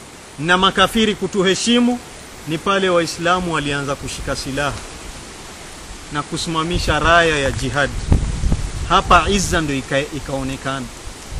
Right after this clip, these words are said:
Na alhamdulillah, tunamuomba Mwenyezi Mungu Subhanahu wa Ta'ala atuthibitishe katika jihad. Kwa hivyo,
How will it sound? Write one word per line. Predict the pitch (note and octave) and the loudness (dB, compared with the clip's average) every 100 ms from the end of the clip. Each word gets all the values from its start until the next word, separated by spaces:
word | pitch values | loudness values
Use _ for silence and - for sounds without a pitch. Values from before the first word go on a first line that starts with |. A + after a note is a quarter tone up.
| - - - - - - - - | -2 2 4 4 4 2 -2 2
Na | D#3 | 4
alhamdulillah, | D#3 - G3 E3+ E3 D#3+ F3 G3+ - - - - | 4 2 0 2 2 2 0 0 -4 -10 -8 -4
tunamuomba | D3+ E3 E3+ F#3 F3 | 0 0 0 0 0
Mwenyezi | E3+ E3 D3 G3 | 0 -2 -2 -2
Mungu | E3+ D#3+ | -2 -4
Subhanahu | D#3 - E3+ F3 D3 D3+ | -6 -2 0 0 0 0
wa | D3 | 2
Ta'ala | D#3 F3 F#3 - - - - - - | 4 4 4 2 -2 -6 -10 -6 -4
atuthibitishe | D3 E3+ F3 E3 E3+ G#3+ G#3 D#3+ | -2 -2 -2 -2 0 0 0 0
katika | C#3 - C3+ | -4 -6 -6
jihad. | A#2 B2 C3 A#2+ - - - - - - - - - - - - - - - - - - - - F#3 - - - - - - - | -4 -2 -2 0 0 0 0 -2 0 0 0 0 0 2 6 6 6 2 0 2 2 0 -2 -2 0 -2 -2 -2 -2 -6 -4 6
Kwa | G#3+ | 8
hivyo, | A#3+ A#3 | 10 8